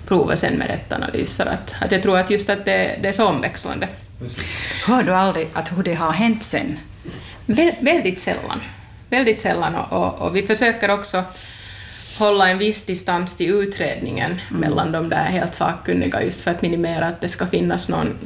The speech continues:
Speaker 1: form av sån där, på engelska heter det bias,
Speaker 3: Ja, ja.
Speaker 1: inflytande, just att, att, att också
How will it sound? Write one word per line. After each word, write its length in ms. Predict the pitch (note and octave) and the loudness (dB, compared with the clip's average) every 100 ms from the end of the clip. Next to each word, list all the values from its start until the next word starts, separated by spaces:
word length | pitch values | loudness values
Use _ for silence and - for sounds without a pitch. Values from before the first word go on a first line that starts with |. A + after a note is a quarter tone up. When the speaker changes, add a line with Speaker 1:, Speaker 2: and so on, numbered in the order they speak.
| - | -6
Speaker 1:
form 300 | - E3 E3 | -2 0 0
av 100 | - | -2
sån 200 | - G3 | -2 0
där, 280 | - F#3+ - - - - - - | 0 -2 -6 -12 -16 -16 -14 0
på 80 | D#3+ | 0
engelska 320 | - E3+ E3 | 2 0 -2
heter 180 | F3 F3 | 0 0
det 60 | |
bias, 440 | E3 E3 D3+ F3+ F#3+ | 4 4 2 -2 0
Speaker 3:
Ja, 100 | E3+ | 2
ja. 120 | D#3+ - - | 0 -4 -4
Speaker 1:
inflytande, 760 | G3+ G#3+ D#3 F#3+ F3+ E3+ D#3 D#3 | 4 4 6 2 2 0 0 2
just 280 | E3+ F3 | 0 0
att, 240 | - F3+ - | -6 -6 -6
att, 480 | - - - - - | -6 -6 -10 -12 -4
att 460 | - - - - | -4 -4 -8 -6
också 420 | - F3+ - E3 | -2 0 2 0